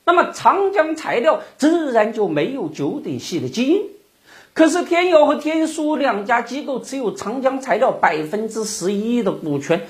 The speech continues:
属于重要股东。按照二零一九年I P O的游戏新规，通过增资或者是股权转让产生的新股东，长江材料是要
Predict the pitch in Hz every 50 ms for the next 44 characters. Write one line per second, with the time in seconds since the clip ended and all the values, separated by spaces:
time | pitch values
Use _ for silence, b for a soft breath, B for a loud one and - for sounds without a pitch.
0 | B B B B - - 170 180 214 190 190 202 - - - - _ _ - -
1 | 339 403 403 311 151 131 135 165 254 277 - - - - - _ - 101 90 -
2 | - 190 - - - - _ _ _ b b b b b b b 320 415 453 381
3 | 330 320 349 349 339 339 349 359 403 392 392 - 233 226 220 220 208 208 247 269
4 | - - 285 311 294 - - 285 277 277 285 285 277 233 196 170 165 165 196 277
5 | 294 - - 226 185 - - 285 294 294 269 311 359 349 - - b b b b
6 | b b b - 359 415 440 392 330 269 254 254 - 349 392 381 359 359 339 339
7 | 339 - 349 349 330 277 - 226 220 196 269 233 - - 214 202 202 190 180 -
8 | - 226 277 320 330 311 - 247 214 196 175 160 165 196 226 330 294 233 190 -
9 | - 185 175 170 165 - 269 285 269 240 247 - 320 359 339 240 202 196 269 302
10 | 302 B B B B B B B - - 147 170 214 233 247 240 - 226 220 226
11 | 233 226 - - 101 98 139 185 240 185 123 - - - 202 196 196 143 -